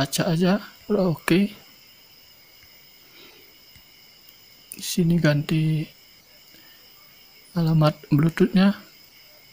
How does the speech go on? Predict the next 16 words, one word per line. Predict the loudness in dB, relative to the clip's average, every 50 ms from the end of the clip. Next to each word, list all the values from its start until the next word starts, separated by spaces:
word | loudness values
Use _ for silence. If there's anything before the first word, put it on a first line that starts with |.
| -20 -20 -20 _ -6 -2 -2
acak | -2 0 2 2 2 4 4 4
juga. | 4 4 4 4 2 2 -2 -6 -18 -20 -20 -20 -10 -4 -4 -4
Oke. | -4 -2 0 0 0 0 0 -2 -8 -18 -20 -20 -20 -20 -20 _ _ _ _ _ _ _ _ _ -20 -20 -20 -20 _ -20 _ _ _ _ _ _ _ _ _ -12 -8
Di |
sini, | -8 -6 -4 -2 0 4 4 4 2 2 -4 -14 -20 -20 -18 -18 -18 -20 _ _ _ _ _ _ -20 -20 -20 _ -14 -8 -6
di | -4
sini | -2 -2 0 0 0 0 0
juga | -2 -2 -4
aktifkan. | -6 -6 -6 -6 -4 -2 -2 -2 -2 -2 -4 -10 -20 -20 -20 _ -20 -20 -20 -20 _ _ _ _ _ _ _ -20 -20 -20 _ -20 -20 -20 -20 -20 -20 _ _ _ _ _ _ _ _ _ _ -12 -6
Nah, | -4 -2 -2 -2 -4 -6 -10 -16 -20 -20 -20 -20 -20 _ _ _ _ _ -20 -20 -20 _ _ -20 -20 _ _ _ _
sini | -10 -6 -4 -2 0 2 2 0 0 -4 -12 -20 -20 -20 -20 -20 -20 -16 -14
semu-, | -8 -2 0 2 2 0 -2 -6 -10 -10
sembunyikan | -2 2 4 4 4 4 2 0 0 0 2 2
dari | 2 2 2 0 0
aplikasi | -2 -2 -2 -2 -2 -2 -2 -2 -2 0 2 4 4 6 6
yang, | 4 4 2 0